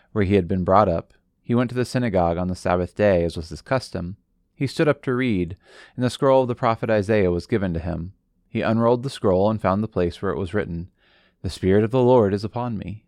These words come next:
because he has anointed me to bring good news to the poor. He has set me to proclaim the release to the captives and recovery of sight to the blind, to proclaim the year of the Lord's favor." And he rolled up the scroll, gave it back to the attendant, and sat down.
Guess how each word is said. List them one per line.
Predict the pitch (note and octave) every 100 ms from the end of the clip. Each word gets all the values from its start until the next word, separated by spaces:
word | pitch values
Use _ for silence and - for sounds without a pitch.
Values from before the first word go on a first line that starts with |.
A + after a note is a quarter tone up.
| _ _ _
because | G2+ - B2+ F#2 F#2 -
he | G2
has | G2 F#2+
anointed | F#2+ G2+ A#2 -
me | F2 F2+
to | G2
bring | G#2 A#2 B2
good | A#2+ A#2+
news | A2+ G#2+
to | -
the | G2+
poor. | G2+ B2 F2 E2+ E2+ _ - - _ _
He | _ B2
has | G#2+
set | C3 -
me | A#2 G#2+
to | G#2+
proclaim | A2 - A#2+ A2+ B2+
the | B2
release | F#2+ G2 A2 -
to | E2+
the | F2
captives | A2+ G2+ - B2 A2+
and | F#2+
recovery | - B2+ A#2+ A#2+
of | A2+
sight | - G#2+ C#2+
to | -
the | F#2
blind, | G2 F#2+ E2 E2 - _ _ _
to | -
proclaim | G#2+ G2+ A2+ G#2+ G#2+ G2+
the | G2+
year | A#2 F#2 D#2+
of | E2
the | G2+
Lord's | F2 E2+ -
favor." | A2+ G2 D#2+ E2+ - _ _ _ _ _ _ -
And | C3
he | D3
rolled | C3+ C3+
up | B2 -
the |
scroll, | C#3 - F#2+ F2 F#2+
gave | G#2+ G#2
it | F2+
back | G2 G#2+
to | -
the | B2
attendant, | - F2 E2+ -
and | F#2
sat | F#2 F2
down. | - G2 F2 F2